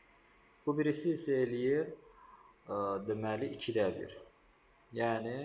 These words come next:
bununla bu gedir. On altı ilə səkkiz ikidə bir, sıfırdan onda beş eləyir. Bu da bərabərdir birin ikiyə nisbəti. Yəni, X birdir, Y-dəki ikidir. Formula olacaq C O iki.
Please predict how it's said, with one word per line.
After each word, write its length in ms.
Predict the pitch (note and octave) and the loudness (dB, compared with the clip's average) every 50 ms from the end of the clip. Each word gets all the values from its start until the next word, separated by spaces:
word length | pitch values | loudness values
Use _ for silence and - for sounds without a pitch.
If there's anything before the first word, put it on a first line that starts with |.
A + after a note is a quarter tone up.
| D#3 D3+ D3 C#3 | -8 -10 -14 -14
bununla 260 | C3+ B2+ B2+ A#2 G#2+ G#2 G#2+ | -10 -8 -6 -4 -4 -4 -4
bu 80 | G#2 G2+ G2+ | -6 -6 -2
gedir. 480 | A#2 A2 G#2+ A2 C3 C#3 D3 D#3+ D#3 - - - - A#2+ | -2 -2 0 0 0 0 0 0 -2 -6 -12 -14 -14 -12
On 80 | A#2 A#2 A2+ A2+ | -8 -6 -4 -4
altı 280 | G#2 G2+ - - B2+ A#2+ | -4 -4 -4 -4 -4 -2
ilə 220 | A2+ A2 G#2+ G2 G2 G2 | -2 -4 -6 -8 -10 -8
səkkiz 400 | - G#2 G2+ G2 - A#2 A2 - - - | -8 -8 -8 -6 -8 -8 -8 -6 -8 -10
ikidə 320 | - - - A#2 G#2 G#2 | -10 -10 -4 -4 -4 -2
bir, 160 | A#2+ C3+ C#3+ - - | -2 -6 -8 -8 -10
sıfırdan 420 | - - - - - B2+ A2+ G#2+ G#2 | -16 -20 -20 -8 -4 -4 -4 -2 -4
onda 180 | G2 F#2+ F2+ - - C3 | -4 -4 -6 -6 -4 -6
beş 200 | C3+ C3+ - D3+ D3 C#3+ | -6 -4 -2 -2 -2 0
eləyir. 340 | C#3+ C#3 C#3+ D3 D3+ - - - - - _ _ _ _ | 0 0 0 0 0 -4 -6 -14 -20 -20 _ _ _ _
Bu 80 | - C3 | -4 -4
da 80 | A#2+ A#2+ A#2+ | 0 2 2
bərabərdir 680 | A2+ A#2 A2 A2 G#2 A#2+ B2+ C3 B2+ C3 B2+ B2 - - A#2 | 4 4 4 2 2 2 2 2 2 0 -4 -4 -4 -4 -2
birin 500 | A2 A2 A2+ A#2 A#2 A#2+ B2 B2 C3 - - - - - - _ _ _ _ _ | 0 2 4 4 2 2 0 -4 -8 -10 -14 -20 -20 -20 -20 _ _ _ _ _
ikiyə 400 | _ - - - A2 G#2+ G#2 G2+ G#2 G#2+ G#2+ G#2+ G#2 | _ -12 -6 -2 0 0 2 0 0 -2 -4 -6 -8
nisbəti. 580 | G2+ G2+ - - - - - - - - - - - - - _ _ - C#3+ | -8 -8 -8 -6 -4 -4 -4 -4 -8 -12 -16 -20 -20 -20 -20 _ _ -2 2
Yəni, 380 | D3 D3 C#3 B2+ A#2 A#2 A#2 - D#3 C#3 | 4 4 4 4 2 -2 -4 -6 -6 -8
X 220 | - - - - - - | -8 -12 -16 -20 -10 -4
birdir, 500 | D3 D#3 D#3+ D#3 C#3+ C#3+ D3 D3 D3 D3 D3 C3+ | -2 0 0 0 0 0 0 0 0 0 -2 -4
Y-dəki 640 | - - A#2 A#2 A2+ A2 A2 A2 G2+ G2+ - A#2+ - A2+ G#2+ - | -2 -2 0 0 0 0 0 -2 -4 -4 -4 -8 -8 -8 -10 -12
ikidir. 360 | - - - F#2+ - - - - - - - - - - - - | -10 -10 -10 -10 -10 -14 -16 -18 -20 -20 -20 -20 -20 -6 2 6
Formula 440 | D3+ D3+ D3 C#3+ C3 B2+ A#2+ A#2+ A#2 | 6 6 6 4 0 -2 -2 0 2
olacaq 680 | A#2 A2+ A2+ A2+ - - C3 C3+ C#3+ D3 C#3+ - - - - - | 4 4 4 2 2 2 2 4 4 2 0 -2 -6 -12 -6 0
C 120 | G#2+ G#2 | 2 4
O 200 | G2+ G2 F#2+ F2 D#2+ | 4 4 4 2 0
iki. 380 | D#2 - - - - - - | -2 -6 -10 -10 -12 -12 -16